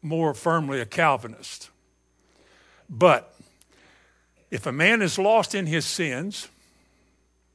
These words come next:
what good choice can he make? None.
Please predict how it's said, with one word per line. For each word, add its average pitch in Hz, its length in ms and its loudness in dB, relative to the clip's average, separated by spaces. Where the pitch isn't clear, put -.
what 208 260 4
good 196 220 2
choice 180 340 0
can 156 160 -4
he 139 100 -2
make? 120 380 -8
None. 214 360 -8